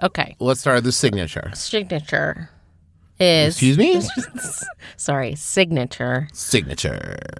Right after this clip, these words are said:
Speaker 1: Uh, is cheesecakes. Now,
Speaker 2: Mi-,
Speaker 1: they were
Speaker 2: mini cheesecakes.
Speaker 1: they were supposed to be, like, a single serve type
Speaker 2: Yeah,
Speaker 1: deal.
Speaker 2: I, I, I think Paul used the word canapé, which I don't know if you meant pick it up and eat it in one bite.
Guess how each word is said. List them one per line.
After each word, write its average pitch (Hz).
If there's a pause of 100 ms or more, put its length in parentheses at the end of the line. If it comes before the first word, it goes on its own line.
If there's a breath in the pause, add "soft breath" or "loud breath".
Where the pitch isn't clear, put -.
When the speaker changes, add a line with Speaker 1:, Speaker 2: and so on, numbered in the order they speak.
(160)
Speaker 1:
Uh, 160 (100)
is 196 (200)
cheesecakes. -
Now, 185
Speaker 2:
Mi-, -
Speaker 1:
they 208
were 247
Speaker 2:
mini 135
cheesecakes. -
Speaker 1:
they 226
were 233
supposed -
to 247
be, 202
like, 175
a 170
single 175
serve - (140)
type 151
Speaker 2:
Yeah, 143
Speaker 1:
deal. 143
Speaker 2:
I, 139 (120)
I, 143 (220)
I 123
think 160
Paul 143
used 127
the 120
word 104
canapé, 95 (360)
which 131
I 143
don't 143
know 135
if 123
you 131
meant 120
pick 120
it 117
up 110
and 110
eat 110
it 104
in 104
one 95
bite. 87